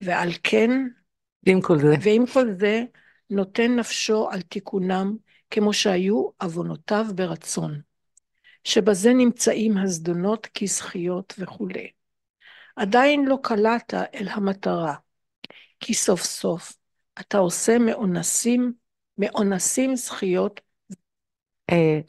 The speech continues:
Speaker 2: זה לא ש-, שהבור-, שהשם יתברך אונס אותנו על עוונותינו, אה, כי אז באמת משהו, הוא עושה, אתה,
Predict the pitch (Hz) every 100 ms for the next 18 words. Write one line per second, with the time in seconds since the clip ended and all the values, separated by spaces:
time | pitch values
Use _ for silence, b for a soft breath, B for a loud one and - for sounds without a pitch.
0 | B B - 147 180 185 226 262 214 180
1 | - - - 175 160 156 - _ _ _
2 | _ b b b _ _ _ _ _ -
3 | 170 151 151 - - - 156 147 - 196
4 | 185 156 170 180 - 165 160 180 196 185
5 | 165 165 156 156 156 156 156 190 180 175
6 | 160 B B B B B - 156 143 143
7 | - 165 165 160 175 170 175 170 - 170
8 | 160 165 147 151 - 156 -